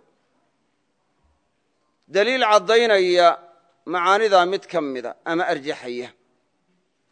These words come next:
in la daliishado,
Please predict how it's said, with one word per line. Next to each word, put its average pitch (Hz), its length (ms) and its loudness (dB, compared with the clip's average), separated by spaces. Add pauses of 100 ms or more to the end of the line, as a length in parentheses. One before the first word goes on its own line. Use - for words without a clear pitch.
(1080)
in 247 140 -2
la 226 100 2
daliishado, 180 840 -2